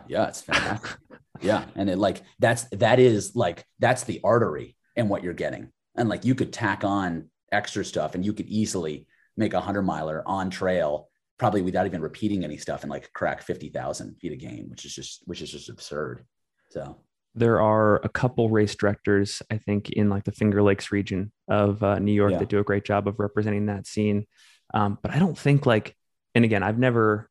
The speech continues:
Speaker 2: I've only seen the course, so I can't say anything about the event. I've never thought that, like,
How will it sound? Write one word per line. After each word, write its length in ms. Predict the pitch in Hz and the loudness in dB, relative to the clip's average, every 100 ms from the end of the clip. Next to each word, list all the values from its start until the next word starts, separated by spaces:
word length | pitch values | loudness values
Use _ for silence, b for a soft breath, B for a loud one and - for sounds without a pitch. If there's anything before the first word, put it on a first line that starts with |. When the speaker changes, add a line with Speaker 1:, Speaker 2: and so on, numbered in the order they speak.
| - | -6
Speaker 2:
I've 100 | 117 | 0
only 160 | 131 107 | 0 0
seen 300 | - 110 87 | -2 -4 -4
the 40 | |
course, 340 | - 92 - | -4 -4 -4
so 100 | - | 0
I 80 | 104 | 0
can't 320 | 101 113 104 | 0 -2 -2
say 80 | - | 0
anything 180 | 107 110 | 0 2
about 160 | 107 110 | 0 0
the 60 | |
event. 200 | 107 110 - | 0 0 0
I've 120 | 110 | 2
never 260 | 127 147 120 | 4 4 2
thought 340 | - 104 104 | 2 -2 -2
that, 140 | - | -6
like, 80 | - | -10